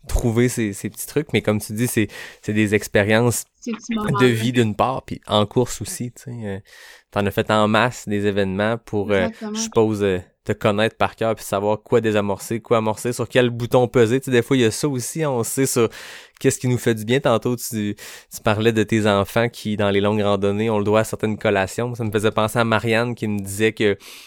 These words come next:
Speaker 1: à travers son plan nutritionnel un peu plus, euh, calculé pour la Western State, elle va prévoir des Oreos puis des chips d'un ravito parce qu'elle sait qu'il va avoir besoin de ça un moment, elle va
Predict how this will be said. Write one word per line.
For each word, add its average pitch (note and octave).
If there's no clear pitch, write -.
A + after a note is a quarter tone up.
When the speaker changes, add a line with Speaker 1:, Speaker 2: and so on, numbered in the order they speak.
Speaker 1:
à A#2+
travers A#2+
son A#2+
plan B2+
nutritionnel B2+
un A#2+
peu A2+
plus, B2+
euh, A2
calculé A#2+
pour B2
la G#2+
Western A2
State, B2+
elle G2+
va G#2
prévoir A2
des G#2+
Oreos G#2+
puis A2+
des G#2
chips A2
d'un G2+
ravito G2
parce B2
qu'elle G2
sait -
qu'il -
va A2
avoir G#2+
besoin B2
de A2+
ça A#2+
un A#2+
moment, A2
elle C#3
va G#2+